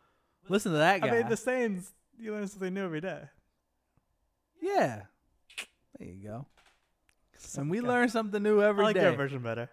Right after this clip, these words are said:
Speaker 1: I know.
Speaker 2: If you're not, then what are you doing?
Speaker 1: Then what are you doing? That's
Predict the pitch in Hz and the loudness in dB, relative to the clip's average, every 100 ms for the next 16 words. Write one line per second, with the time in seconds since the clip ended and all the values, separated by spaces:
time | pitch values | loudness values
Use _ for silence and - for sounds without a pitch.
0 | _ _ - 202 233 233 202 226 247 214 | _ _ 4 6 6 6 6 10 10 8
1 | 208 202 185 170 160 135 131 185 285 240 | 6 6 4 4 4 2 0 -6 -12 -8
2 | 262 262 262 269 165 135 131 311 277 247 | -4 -2 2 4 4 0 -6 -12 -14 -14
3 | - | -20